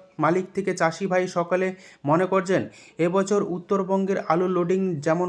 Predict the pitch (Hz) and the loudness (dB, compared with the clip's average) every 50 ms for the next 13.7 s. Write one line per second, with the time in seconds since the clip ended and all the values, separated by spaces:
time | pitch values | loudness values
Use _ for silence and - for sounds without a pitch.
0 | 175 175 175 180 185 180 180 190 185 175 165 143 - 156 165 165 202 185 185 185 | -2 0 0 0 0 0 -2 -4 -2 -2 -4 -2 -2 -2 -2 -2 -2 -2 -2 -2
1 | 180 - 196 - - 170 170 - - 185 185 180 185 185 190 175 185 185 180 190 | -2 -2 -6 -4 -4 -8 -8 -4 -4 -2 0 0 0 -2 0 -2 -4 -4 -4 -6
2 | 185 190 175 156 151 156 170 175 180 175 170 180 175 - 175 151 151 156 156 185 | -6 -4 -2 0 0 0 0 0 -2 -2 -2 -4 -4 -4 -4 0 0 -2 0 0
3 | 185 180 180 180 180 180 160 151 160 175 180 175 170 180 170 175 180 185 190 196 | -2 0 0 0 2 2 2 2 2 0 -2 -2 -2 -2 -2 0 -2 -4 -4 -6
4 | 196 - - - 127 - 170 175 175 180 180 190 185 170 127 - - - - - | -10 -16 -18 -10 -4 -2 -2 0 0 0 0 0 0 0 -2 -4 -8 -20 -20 -20
5 | - - _ _ _ - 170 175 175 190 190 185 196 190 - 190 165 165 170 - | -20 -20 _ _ _ -2 -2 0 2 2 0 0 0 -4 -2 -2 -4 -4 -2 0
6 | 190 185 175 185 185 185 185 185 - 151 165 170 180 175 175 175 180 180 170 139 | 0 2 2 2 0 0 0 0 2 2 2 2 2 -2 -2 -2 -2 -2 -2 -2
7 | 165 170 175 185 180 175 175 175 175 170 170 - 165 165 165 175 170 170 170 170 | -2 -2 -2 -2 -4 -6 -4 -2 -2 -2 0 -2 -2 0 0 -2 0 0 0 -2
8 | 165 160 170 170 165 165 165 175 160 135 - - - - - - - - - 151 | 0 0 0 0 0 -2 -2 -2 -4 -4 -4 -8 -16 -20 -20 -20 -20 -4 0 0
9 | 160 - - 214 214 208 202 214 214 214 214 214 214 214 - - _ _ - 175 | 0 2 2 2 2 2 0 -2 2 2 2 2 2 -4 -14 -20 _ _ -4 -4
10 | 170 175 - 220 214 202 202 202 202 202 196 196 196 196 - - - - - 156 | -4 -4 -4 -4 -2 0 0 0 2 2 0 0 0 -4 -10 -18 -18 -4 0 0
11 | 160 170 170 202 202 190 185 190 190 190 185 185 175 175 185 185 - - - 156 | 0 0 0 -4 -4 0 0 0 2 2 0 0 0 0 -2 -2 -2 -2 0 0
12 | 160 175 185 185 185 175 175 175 175 190 190 185 180 - 165 165 170 180 175 - | 0 2 0 0 0 0 0 0 0 0 -2 -2 -2 -2 -4 -2 -2 -6 -6 -4
13 | - 180 175 180 175 180 180 175 185 180 180 175 - 185 | -6 -4 0 0 0 0 0 0 -2 -2 -2 -2 -4 -4